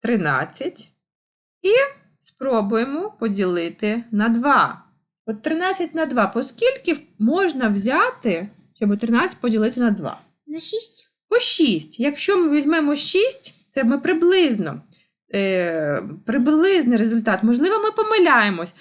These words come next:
Speaker 1: але, можливо, ні. Тринадцять ми ділимо на два. І у нас получається шість. Тому що ми тринадцять не можемо, ми можемо дванадцять поділити на два, так?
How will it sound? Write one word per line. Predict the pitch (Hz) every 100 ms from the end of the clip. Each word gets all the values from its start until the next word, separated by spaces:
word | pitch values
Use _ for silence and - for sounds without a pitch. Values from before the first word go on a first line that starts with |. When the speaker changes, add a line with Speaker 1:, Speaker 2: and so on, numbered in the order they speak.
| -
Speaker 1:
але, | - 269
можливо, | 311 359 359 427 403
ні. | 381 302 151 - _ _ _ _ _ -
Тринадцять | 320 415 539 494
ми | 359 320
ділимо | 330 427 381
на | 359 359
два. | 240 233 139 - - _ _ _ -
І |
у | 269
нас | 427 539 -
получається | 311 285 339 403 427 -
шість. | 277 - - 285 214 - - - _ _ _ _ _ _ _ _ -
Тому | 240 262
що | 254 240
ми | 226 220
тринадцять | 220 220 202 208
не | 262
можемо, | 330 440 302
ми | 247
можемо | 269 247 220
дванадцять | 185 175 139 135 240 294
поділити | 320 349 370
на | 370
два, | 349 359
так? | 370 466 -